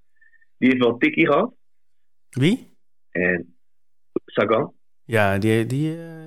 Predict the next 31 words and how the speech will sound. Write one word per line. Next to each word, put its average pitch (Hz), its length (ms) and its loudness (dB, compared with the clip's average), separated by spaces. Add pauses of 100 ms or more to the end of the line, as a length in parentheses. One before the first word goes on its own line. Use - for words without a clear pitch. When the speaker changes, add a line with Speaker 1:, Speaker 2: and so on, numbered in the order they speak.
Speaker 2:
heeft 151 220 -20
wel, 147 220 -6 (300)
die 147 120 -20
is 160 120 -20
wel 156 100 -18
lelijk 160 280 -18
gevallen 143 380 -2
volgens 101 280 -8
mij. 87 140 -20
Speaker 1:
Dat 95 160 -2
moet 127 120 2
nog 123 160 2
even 110 220 0
gemeld 117 360 2
worden 143 240 2
wat 131 160 0
ermee 127 300 2
is, - 120 -4
maar, 113 320 0 (100)
eh, - 300 -6 (360)
ja, 98 300 0
die 101 180 2
is 101 80 -2
wel, 107 380 4
eh, 110 220 4
die 120 120 2
is 113 60 -2
wel 120 160 4
gehavend, 110 460 2
denk 87 220 0
ik. - 180 0